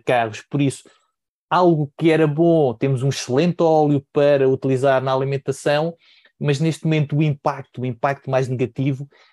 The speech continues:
é do óleo que nós estamos a utilizar, estamos literalmente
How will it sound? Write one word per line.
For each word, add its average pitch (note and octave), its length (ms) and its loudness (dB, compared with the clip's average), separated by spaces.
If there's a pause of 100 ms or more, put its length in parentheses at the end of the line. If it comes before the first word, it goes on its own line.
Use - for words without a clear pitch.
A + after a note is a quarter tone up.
(180)
é C#3 280 2
do C#3 240 -2
óleo C3+ 260 0
que - 100 -14
nós C3 180 -6
estamos C3 520 -6 (240)
a C3 80 2
utilizar, C3 480 0
estamos B2+ 300 -4
literalmente C3 600 -2